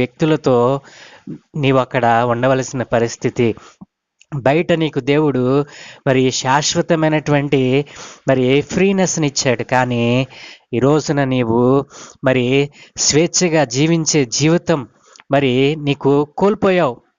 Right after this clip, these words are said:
కాబట్టి నీ పాపములు, నీ, నీవు చేసిన దోషములు, నీవు చేసిన నరహత్యలు, ఈ భూమి మీద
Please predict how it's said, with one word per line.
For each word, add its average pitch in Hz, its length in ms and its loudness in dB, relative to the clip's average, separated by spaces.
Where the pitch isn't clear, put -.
కాబట్టి 135 400 0
నీ 127 80 2
పాపములు, 143 600 2
నీ, 120 60 -6
నీవు 139 180 2
చేసిన 151 380 0
దోషములు, 143 520 0
నీవు 143 240 2
చేసిన 151 280 0
నరహత్యలు, 143 640 0
ఈ - 20 4
భూమి 156 260 2
మీద 147 140 0